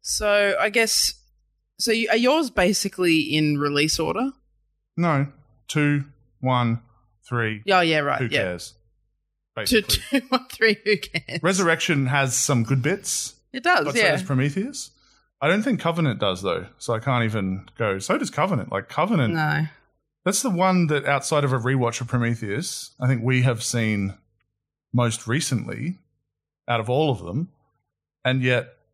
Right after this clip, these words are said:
Speaker 2: I did, it is so forgettable.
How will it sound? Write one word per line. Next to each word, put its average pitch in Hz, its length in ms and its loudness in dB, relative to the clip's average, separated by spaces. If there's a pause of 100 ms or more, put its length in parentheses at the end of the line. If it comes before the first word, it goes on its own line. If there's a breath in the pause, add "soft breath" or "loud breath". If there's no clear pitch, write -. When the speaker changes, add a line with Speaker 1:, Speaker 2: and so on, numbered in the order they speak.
(880)
Speaker 2:
I 131 220 0 (340)
did, 131 300 0
it 131 100 2
is 131 160 2
so 135 300 2
forgettable. 127 680 -2